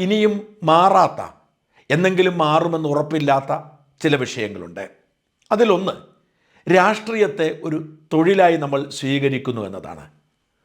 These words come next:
ഒരാൾ നമ്മുടെ നാട് ഭരിക്കണമെങ്കിൽ, അയാൾ ഒരു സംസ്ഥാന മുഖ്യമന്ത്രിയോ മന്ത്രിയോ മറ്റാരെങ്കിലും ആവട്ടെ, അങ്ങനെ ആകണമെങ്കിൽ,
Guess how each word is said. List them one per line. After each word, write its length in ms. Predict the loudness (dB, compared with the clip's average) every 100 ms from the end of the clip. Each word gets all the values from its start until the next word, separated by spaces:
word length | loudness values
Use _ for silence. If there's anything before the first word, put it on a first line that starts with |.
| _ 2
ഒരാൾ 200 | 4 4
നമ്മുടെ 200 | 2 0 2
നാട് 200 | 0 0 0
ഭരിക്കണമെങ്കിൽ, 580 | 0 0 -2 -4 -8 -12 _ _ _ -6 2
അയാൾ 180 | 4 6 4
ഒരു 100 | 0
സംസ്ഥാന 340 | -4 0 2 2 -2
മുഖ്യമന്ത്രിയോ 540 | -4 -2 0 2 2 2
മന്ത്രിയോ 420 | 0 2 4 4 2 -4 -20 _ -2
മറ്റാരെങ്കിലും 580 | 4 4 4 0 -4 -2
ആവട്ടെ, 240 | -4 -4 -6 -6
അങ്ങനെ 240 | -6 -4 -2
ആകണമെങ്കിൽ, 500 | -2 -4 -6 -4